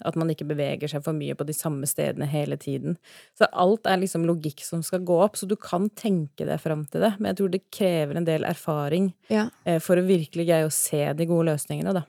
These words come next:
Speaker 2: Ja, det er for lite kunnskap der ute om hvor viktig det er å stille seg disse spørsmålene om hvem man er og hva man trenger,
Speaker 1: Mm.
Speaker 2: versus hva du ser i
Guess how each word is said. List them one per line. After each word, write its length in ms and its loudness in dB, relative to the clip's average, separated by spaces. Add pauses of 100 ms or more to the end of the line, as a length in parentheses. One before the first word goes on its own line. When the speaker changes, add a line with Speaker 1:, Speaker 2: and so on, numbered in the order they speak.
Speaker 2:
Ja, 200 6 (120)
det 100 2
er 60 6
for 140 0
lite 380 0 (120)
kunnskap 540 0
der 180 2
ute 380 2 (100)
om 340 4 (540)
hvor 180 6
viktig 420 -2
det 40 4
er 240 6
å 80 4
stille 480 2
seg 180 4
disse 240 -2
spørsmålene 640 2
om 100 2
hvem 160 4
man 220 2
er 200 2
og 80 4
hva 160 4
man 200 0
trenger, 520 2
Speaker 1:
Mm. 340 0
Speaker 2:
versus 500 4
hva 180 6
du 80 0
ser 260 4
i 60 0